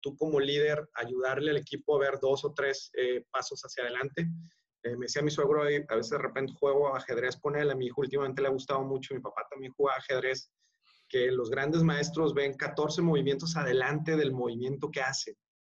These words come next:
Catorce movimientos, bueno, yo nunca, eh, jugando ajedrez, bien <laughs> humildemente, he visto más allá de tres o cuatro movimientos, pero yo creo que un gran estratega es el que ve varios movimientos hacia adelante de la acción que está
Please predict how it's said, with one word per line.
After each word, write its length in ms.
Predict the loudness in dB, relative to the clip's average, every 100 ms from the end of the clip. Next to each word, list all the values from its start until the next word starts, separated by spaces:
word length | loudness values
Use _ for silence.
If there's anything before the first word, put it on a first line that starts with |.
| _ -18
Catorce 460 | -10 -2 0 2
movimientos, 280 | 2 2 2
bueno, 180 | 2 2
yo 100 | 4
nunca, 340 | 4 4 2 -2 -6
eh, 200 | -10 -10 -8
jugando 260 | -2 0 2
ajedrez, 340 | 2 2 2 2
bien 180 | 0 2
<laughs> 0 |
humildemente, 760 | 2 4 4 2 0 -2 -4 -6 -8 0
he 60 | 2
visto 220 | 4 2
más 180 | 2 2
allá 200 | 2 2
de 40 |
tres 220 | 2 2
o 100 | 4 4
cuatro 280 | 2 0
movimientos, 560 | 2 2 2 2 0 -2
pero 180 | 0 2
yo 120 | 2
creo 140 | 0 -2
que 100 | 0
un 100 | 0
gran 260 | 0 0 0
estratega 560 | -2 -8 -4 -2 0
es 120 | 0 -2
el 80 | -2
que 120 | 0
ve 280 | 2 2 0 -2 -14 _ -4
varios 340 | 2 2 4
movimientos 560 | 2 2 2 0 -2 -6
hacia 220 | -2 0
adelante 480 | 2 2 0 -2 2
de 80 | 2
la 100 | 0
acción 360 | -2 -2 -2
que 80 | -4
está 180 | -6